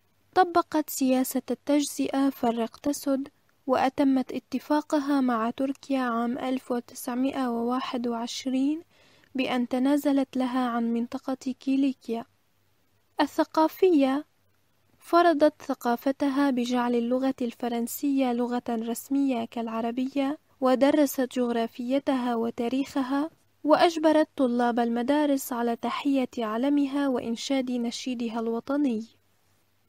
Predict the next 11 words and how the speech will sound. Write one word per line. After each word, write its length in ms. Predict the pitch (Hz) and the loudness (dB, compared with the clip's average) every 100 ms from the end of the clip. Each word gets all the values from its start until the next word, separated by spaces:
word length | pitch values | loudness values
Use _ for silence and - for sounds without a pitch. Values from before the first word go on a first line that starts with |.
| _ _ - | _ _ -2
أربعة، 580 | 359 320 302 277 285 311 _ _ _ _ | 2 4 4 4 2 0 _ _ _ _
ما 200 | 294 359 370 | 2 4 4
هدف 320 | 370 320 - | 2 2 0
فرنسا 640 | 262 254 240 277 277 302 294 | -2 0 4 2 2 0 2
من 180 | 269 | 2
فرض 340 | 240 - 269 254 | 0 0 0 0
الثقافة 640 | 240 - - 269 277 269 - | -4 -8 -6 -6 -4 -4 -4
الفرنسية؟ 920 | 247 - 247 285 302 - 240 226 214 - _ _ _ _ _ _ _ _ _ _ | -4 -2 0 0 -2 -6 -4 -4 -4 -10 _ _ _ _ _ _ _ _ _ _
بهدف 600 | 247 247 277 277 254 254 | 0 2 2 4 2 0
فرض 420 | 240 - 277 247 | -2 0 2 2
ثقافة 640 | 247 - - 294 294 - | -2 -4 -4 -2 0 -2